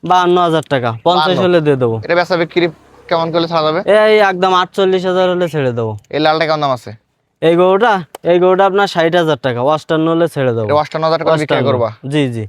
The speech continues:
Speaker 2: এরপরে তো দেখতে পাচ্ছি
Speaker 1: এই গরুটা আপনার সাতান্ন হাজার টাকা।
Speaker 2: সাতান্ন টার্গেট?
Speaker 1: ওই আপনার তিপ্পান্ন, চুয়ান্ন হলে বিক্রি করে
Speaker 2: তিপ্পান্ন,
Speaker 1: দেবো।
Speaker 2: চুয়ান্ন, এবং
Speaker 1: জি।
Speaker 2: আজকে প্যাকেজে লাস্ট গরু
Speaker 1: এই
Speaker 2: এটা।
Speaker 1: লাস্ট,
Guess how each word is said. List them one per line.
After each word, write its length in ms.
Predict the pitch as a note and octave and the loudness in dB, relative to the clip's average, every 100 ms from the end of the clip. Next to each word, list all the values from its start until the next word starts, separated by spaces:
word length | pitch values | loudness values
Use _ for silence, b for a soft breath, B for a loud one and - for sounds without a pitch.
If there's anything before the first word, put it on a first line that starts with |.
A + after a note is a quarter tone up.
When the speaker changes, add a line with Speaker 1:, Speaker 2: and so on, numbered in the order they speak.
| - | -10
Speaker 2:
এরপরে 240 | - D3 D#3+ | -6 -2 2
তো 60 | |
দেখতে 200 | D#3+ D#3 | 2 2
পাচ্ছি 220 | E3 D3+ E3+ E3+ | -2 -4 -10 -4
Speaker 1:
এই 140 | D#3 | -2
গরুটা 340 | E3+ F3+ F3+ F#3+ | 2 2 2 0
আপনার 340 | F#3 G3+ G3+ F3+ - _ _ _ _ - _ - | 2 0 0 -2 -10 _ _ _ _ -20 _ -6
সাতান্ন 420 | F#3 F3 F3+ F3+ | -2 0 2 2
হাজার 220 | F3+ D#3+ C3+ | 2 0 -2
টাকা। 240 | C3+ A2+ | -4 -4
Speaker 2:
সাতান্ন 340 | A2 D#3+ D#3 D3 | -6 -4 -4 -2
টার্গেট? 320 | D3 D3+ F3 - _ _ _ _ | -4 -2 -6 -12 _ _ _ _
Speaker 1:
ওই 180 | E3+ G#3 | 0 2
আপনার 580 | G#3+ G3 G#3 G3+ G3 G3 - - | 4 2 2 2 2 0 -4 -4
তিপ্পান্ন, 420 | G3 - G#3 G#3 | -2 0 0 0
চুয়ান্ন 400 | - G#3 G3+ G3+ | 2 0 2 0
হলে 140 | G#3 | 0
বিক্রি 300 | F3+ E3 E3 | -2 -2 -4
করে 60 | C#3+ | -2
Speaker 2:
তিপ্পান্ন, 240 | C#3+ C3 | 0 0
Speaker 1:
দেবো। 120 | B2 | 0
Speaker 2:
চুয়ান্ন, 260 | A#2 C#3 B2 | 0 -2 -2
এবং 140 | C3 | -4
Speaker 1:
জি। 60 | C#3+ | -2
Speaker 2:
আজকে 160 | D3+ B2+ | -2 -2
প্যাকেজে 260 | D3+ D#3 | -2 0
লাস্ট 280 | D3+ D3+ - | -2 -2 -4
গরু 100 | C#3+ | 0
Speaker 1:
এই 60 | D3 | 2
Speaker 2:
এটা। 120 | F#3 | 2
Speaker 1:
লাস্ট, 180 | G3 | 0